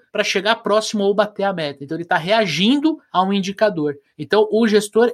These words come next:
ele tem que criar essa rotina de análise da equipe em cima de um dashboard fixo.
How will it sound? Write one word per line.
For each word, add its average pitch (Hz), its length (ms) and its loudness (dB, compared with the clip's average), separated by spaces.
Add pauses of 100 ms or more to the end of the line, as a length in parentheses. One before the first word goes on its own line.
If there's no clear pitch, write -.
ele 180 140 0
tem 254 140 0
que - 120 -16
criar 202 240 2
essa 185 200 0
rotina 175 400 -4
de 160 120 -4
análise 156 420 -2
da 147 100 -2
equipe 143 380 -4
em 196 40 -4
cima 214 260 -2
de 208 100 -2
um 214 60 0
dashboard 208 440 2
fixo. - 540 -4